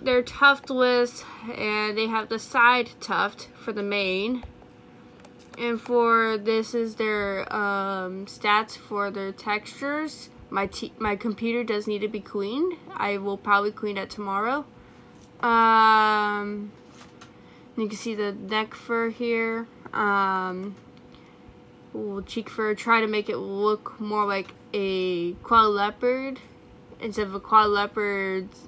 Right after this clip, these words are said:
hybrid with a lion instead. Oh man, I don't like this. I don't like this.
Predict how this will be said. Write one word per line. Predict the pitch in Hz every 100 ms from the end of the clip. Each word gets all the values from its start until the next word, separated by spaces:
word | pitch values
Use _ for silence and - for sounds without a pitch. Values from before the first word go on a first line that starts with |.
| - - -
hybrid | - 226 220 220 214
with | 202
a | 185
lion | 185 196 214 226
instead. | 233 226 254 247 240 - - - - - - - - -
Oh | 240
man, | 208 202 202 196
I | 196
don't | 196
like | 196 196 247
this. | 202 202 -
I | - - -
don't | 226
like | 220 220 -
this. | 226 214 -